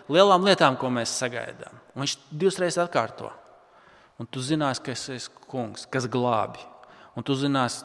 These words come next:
ka es esmu kungs, kas uzceļ." Un tāpēc tagad, pēc kāda brīža, kad mēs iesim pie vakarēdiena, tas jau ir tas apsolījums.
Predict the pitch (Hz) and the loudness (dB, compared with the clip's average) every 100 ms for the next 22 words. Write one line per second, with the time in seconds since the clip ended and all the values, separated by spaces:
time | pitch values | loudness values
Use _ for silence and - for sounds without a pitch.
0 | - 120 110 120 120 - 135 123 - - | -12 -10 -8 -8 -10 -8 -6 -6 -6 -10
1 | 113 117 127 - - 113 117 - _ _ | -8 -6 -6 -8 -10 -12 -16 -20 _ _
2 | _ _ - - 127 160 - - 214 175 | _ _ -18 -8 -2 2 2 4 4 4
3 | - 135 - 139 143 180 196 143 143 151 | 0 -2 2 0 2 0 2 0 -2 -6
4 | - - - _ _ _ _ _ - - | -18 -20 -20 _ _ _ _ _ -20 -16
5 | - - - - - - 147 151 147 175 | -16 -16 -20 -20 -8 0 4 4 4 2
6 | - 147 127 - - - _ _ 139 135 | 2 0 0 -6 -20 -20 _ _ 0 2
7 | 196 - 139 127 117 110 110 117 139 - | 2 2 4 4 2 -2 -2 -6 -8 -14
8 | - _ - - 165 175 165 160 139 - | -20 _ -20 -12 -6 -2 -2 -2 -6 -2
9 | 156 - 143 113 107 104 101 - | -2 0 -2 -2 -6 -12 -16 -18